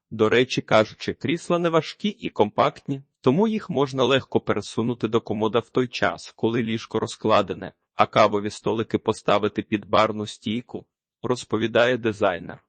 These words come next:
У санвузлі використовували керамограніт і керамічну плитку. В іншій частині квартири стіни під фарбування.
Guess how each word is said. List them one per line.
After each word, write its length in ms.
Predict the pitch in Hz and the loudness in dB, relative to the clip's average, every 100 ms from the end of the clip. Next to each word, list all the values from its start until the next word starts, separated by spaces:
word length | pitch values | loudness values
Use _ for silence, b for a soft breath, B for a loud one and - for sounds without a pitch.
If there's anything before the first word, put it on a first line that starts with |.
| - | -8
У 40 | |
санвузлі 600 | - 214 196 107 110 135 | -2 -2 -2 -4 -2 -2
використовували 920 | 160 147 135 123 - 202 185 131 113 | -2 0 0 0 2 2 4 2 0
керамограніт 920 | 104 104 101 101 113 110 123 208 - _ | -2 -2 0 -2 -2 -2 -2 -4 -8 _
і 60 | 117 | -4
керамічну 640 | - 110 120 202 - 139 | 0 0 0 -2 -4 -6
плитку. 540 | - 107 107 - 90 - _ _ | -4 -4 -4 -8 -14 -14 _ _
В 140 | - 131 | -8 -4
іншій 360 | 139 - 170 | -4 -2 -2
частині 540 | 147 131 - 117 104 101 | 2 0 2 0 0 -2
квартири 520 | 101 104 - 113 113 | 0 0 2 0 -2
стіни 420 | - - 117 110 | -6 -6 -4 -4
під 200 | - 107 | -4 -6
фарбування. 800 | - 107 101 101 101 95 85 90 | 0 0 2 0 2 0 -4 -10